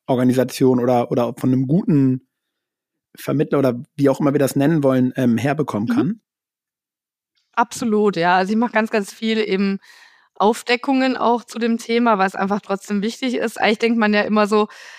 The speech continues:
Speaker 2: man hat so viel drüber gesprochen, man hat schon so viele Fälle auch irgendwie, weiß ich nicht, öffentlich gemacht und so. Aber trotzdem ist es wichtig, glaub ich, dran zu bleiben.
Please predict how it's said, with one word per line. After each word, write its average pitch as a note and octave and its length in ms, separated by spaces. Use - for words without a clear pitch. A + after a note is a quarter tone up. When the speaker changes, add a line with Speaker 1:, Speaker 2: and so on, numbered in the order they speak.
Speaker 2:
man G#3+ 200
hat A3+ 140
so G#3+ 100
viel B3+ 320
drüber A#3 320
gesprochen, G#3+ 640
man G#3 180
hat G#3+ 160
schon A3 180
so G#3 100
viele G#3+ 540
Fälle A3 420
auch G3+ 280
irgendwie, G#3+ 580
weiß G#3 220
ich G#3 120
nicht, G3 260
öffentlich A3 460
gemacht F#3+ 420
und G3 140
so. F#3 160
Aber F#3 220
trotzdem G#3 420
ist G#3 180
es - 140
wichtig, A3 380
glaub F#3 260
ich, G3+ 100
dran G3 260
zu B3+ 120
bleiben. B3+ 460